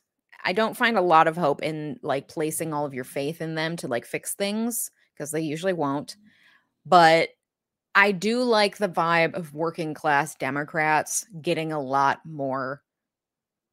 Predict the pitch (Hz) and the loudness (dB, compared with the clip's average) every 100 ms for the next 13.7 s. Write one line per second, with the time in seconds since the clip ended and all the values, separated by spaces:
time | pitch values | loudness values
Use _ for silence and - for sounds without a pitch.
0 | _ _ _ - - - 139 139 143 160 | _ _ _ -8 -4 0 2 2 0 -2
1 | - 143 139 131 127 123 143 139 139 139 | -4 -6 -4 -2 -2 -2 -4 -2 -2 -4
2 | - _ _ _ 131 143 160 - 175 180 | -8 _ _ _ -6 -4 -6 -4 -2 0
3 | 185 202 196 _ _ _ _ _ _ _ | 0 -4 -10 _ _ _ _ _ _ _
4 | _ - _ 175 185 190 175 165 143 - | _ -20 _ -6 -6 -2 -2 -2 -8 -18
5 | _ _ _ _ _ _ - - 214 196 | _ _ _ _ _ _ -20 -2 4 4
6 | - 208 180 175 175 165 160 156 160 165 | 2 -2 0 0 -2 -4 -2 0 0 0
7 | 175 170 160 147 160 143 143 156 - 156 | -4 -4 -4 -6 -6 -6 -4 -4 -2 -2
8 | 156 147 131 135 127 - 147 143 143 139 | -2 -4 -6 -6 -8 -10 -8 -4 -4 -4
9 | 135 139 135 113 - 165 147 139 - 139 | -4 -4 -4 -6 -6 -6 -4 -8 -10 -10
10 | 170 151 151 156 185 180 226 262 233 220 | -8 -6 -8 -4 -2 -2 0 0 2 0
11 | 180 175 175 214 202 233 320 - 294 294 | -2 -4 0 0 6 8 8 4 0 2
12 | 277 208 226 330 311 170 185 226 294 392 | 0 2 4 6 6 4 2 4 4 4
13 | 247 294 370 262 165 117 | 4 6 8 6 6 -2